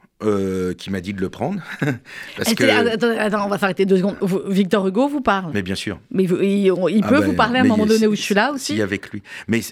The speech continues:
Speaker 2: <laughs>
Speaker 1: mais franchement, ça peut paraître idiot de dire ça.
Speaker 2: Mais non, pas
Speaker 1: Mais
Speaker 2: du
Speaker 1: c'est,
Speaker 2: tout.
Speaker 1: mais quand vous lisez un auteur, oui, il vous parle. Moi, mon métier de comédien,
Speaker 2: Évidemment qu'il
Speaker 1: c'est
Speaker 2: vous parle.
Speaker 1: de, c'est de penser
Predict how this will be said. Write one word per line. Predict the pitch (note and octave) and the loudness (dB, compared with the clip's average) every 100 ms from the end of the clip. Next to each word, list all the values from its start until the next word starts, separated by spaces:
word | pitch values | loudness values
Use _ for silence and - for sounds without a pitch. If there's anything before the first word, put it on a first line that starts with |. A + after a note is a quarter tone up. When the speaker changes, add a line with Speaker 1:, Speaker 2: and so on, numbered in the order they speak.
| - | -4
Speaker 2:
<laughs> | D4+ - C#4 | -4 2 2
Speaker 1:
mais | G#2+ - | 2 0
franchement, | - B2 - A2+ G#2 | -2 -2 -4 -6 -6
ça | - | -8
peut | F2 | -10
paraître | F2 F2 F2+ - | -6 -4 -4 -6
idiot | F2+ E2+ F#2 | -10 -6 -6
de | |
dire | D#2 D2+ | -6 -12
ça. | - - | -10 4
Speaker 2:
Mais | A#3+ | 4
non, | F#4+ A#4 | 4 2
pas | C#3 | 2
Speaker 1:
Mais | A2 | 2
Speaker 2:
du | |
Speaker 1:
c'est, | - A2+ | 2 2
Speaker 2:
tout. | A2 - _ _ | 2 -6 _ _
Speaker 1:
mais | G#2 G2+ | -6 -4
quand | G2+ | -4
vous | F2 | -6
lisez | F2+ F#2 G2 | -6 -6 -4
un | F#2 | -2
auteur, | F#2+ - A2+ F#2+ | -4 -2 -2 -2
oui, | G3+ F#3+ | -4 -4
il | G#2+ | -6
vous | F#2+ | -10
parle. | - F#2 F2+ - - | -8 -8 -8 -16 -12
Moi, | - B2+ | -2 0
mon | B2 A2 | 0 -2
métier | G#2 - A2+ | -4 -6 -8
de | - | -6
comédien, | G#2+ G2 F#2+ G2 A2 | -4 -4 -4 -4 0
Speaker 2:
Évidemment | F#3+ D#3 F3+ A3 | 0 2 0 0
qu'il | - | -2
Speaker 1:
c'est | C#3 | -2
Speaker 2:
vous | A#2+ | 2
parle. | B2 D#3 | 0 0
Speaker 1:
de, | - - | -6 -10
c'est | - B2+ | -4 -4
de | A2 | -2
penser | G#2+ - G#2+ G2 - G3 A#3 | -4 -2 -4 -4 -4 -6 -6